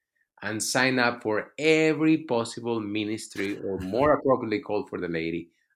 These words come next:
Speaker 1: apostolate that we can sign up for.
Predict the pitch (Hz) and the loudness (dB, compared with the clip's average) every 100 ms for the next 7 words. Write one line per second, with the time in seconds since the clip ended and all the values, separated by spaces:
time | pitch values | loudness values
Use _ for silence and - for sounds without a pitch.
0 | - 98 - 127 120 - - 85 87 - | -10 -10 -2 0 0 -2 -10 -10 -12 -18
1 | _ _ _ _ - 98 98 95 98 90 | _ _ _ _ -10 -6 -4 -4 -6 -6
2 | - 101 98 92 87 90 _ _ _ _ | -4 -4 -4 -6 -8 -12 _ _ _ _
3 | _ - 80 69 | _ -8 -8 -10